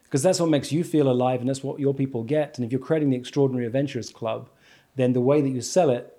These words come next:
is the way that you deliver it." And he loved it. He was on fire. And that was it.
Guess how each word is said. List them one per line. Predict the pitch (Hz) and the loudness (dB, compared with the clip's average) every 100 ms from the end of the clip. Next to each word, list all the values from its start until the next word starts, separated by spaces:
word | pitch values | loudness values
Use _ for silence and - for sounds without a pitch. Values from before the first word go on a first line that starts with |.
| _ _ | _ _
is | 120 | -4
the | 123 | 0
way | 123 | 0
that | 120 | 0
you | 110 | -6
deliver | 107 110 104 | -4 -6 -6
it." | 113 - - | -12 -14 -16
And | 107 | -12
he | 120 | -8
loved | 117 120 120 | -4 -4 -4
it. | |
He | 120 | -10
was | 110 | -10
on | 107 104 | -12 -8
fire. | 113 107 107 110 _ _ _ _ - | -6 -6 -6 -10 _ _ _ _ -10
And | |
that | 117 | -8
was | 123 | -4
it. | 160 - - | -4 -6 -16